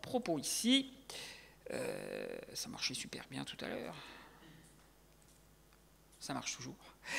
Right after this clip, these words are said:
Eh bien, euh, je vais quand même, euh, vous emmener avec moi sur le site de l'I N P I pour, euh, savoir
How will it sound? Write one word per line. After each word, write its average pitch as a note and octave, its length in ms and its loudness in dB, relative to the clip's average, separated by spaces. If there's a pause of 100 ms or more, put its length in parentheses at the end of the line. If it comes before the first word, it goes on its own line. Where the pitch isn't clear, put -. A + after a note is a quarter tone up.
(240)
Eh D3 100 12
bien, A3 340 12 (140)
euh, C#3 400 12 (120)
je C#3+ 240 6
vais G#3+ 120 10
quand A3+ 160 10
même, G#3+ 280 12
euh, C#3+ 340 12
vous E3+ 460 4
emmener F#3 260 10
avec E3+ 260 10
moi E3+ 200 8
sur - 180 4
le D3+ 80 6
site E3+ 220 6
de D#3+ 80 12
l'I D3+ 180 10
N D3+ 140 10
P D3+ 160 6
I A3+ 340 10 (800)
pour, D4 640 12
euh, C#3 80 2
savoir F#3 1000 12